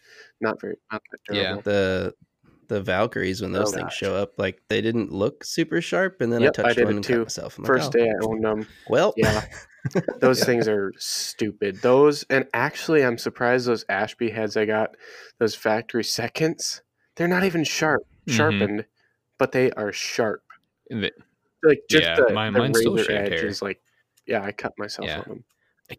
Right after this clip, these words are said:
Speaker 2: keep forgetting I've got, <laughs> I've got six of those Ashbys laying around
Speaker 1: Yeah.
Speaker 2: here somewhere. I, I keep forgetting
Speaker 1: <laughs>
Speaker 2: I've got those.
Speaker 1: I'm gonna have
Speaker 2: Man, maybe I should just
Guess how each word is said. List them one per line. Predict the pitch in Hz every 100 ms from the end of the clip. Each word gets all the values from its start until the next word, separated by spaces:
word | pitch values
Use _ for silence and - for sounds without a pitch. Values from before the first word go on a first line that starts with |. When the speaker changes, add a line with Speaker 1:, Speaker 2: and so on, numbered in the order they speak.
| -
Speaker 2:
keep | 175
forgetting | - 98 123 127 104
I've | 85
got, | 90 85
<laughs> | -
I've | -
got | 113 135
six | - 123 104
of |
those | 87 87
Ashbys | 85 92 - 87
laying | 90 90
around | 131 -
Speaker 1:
Yeah. | -
Speaker 2:
here | 104
somewhere. | 104 90 78 92
I, | 98 98 -
I | -
keep | - -
forgetting | - 95 165
Speaker 1:
<laughs> |
Speaker 2:
I've | 90 95
got | 92 -
those. | 76 85 -
Speaker 1:
I'm | 123
gonna | 123
have | 107 110 104 - - _ _ -
Speaker 2:
Man, | 110 90
maybe | 107 123 104
I |
should | 95 -
just | - -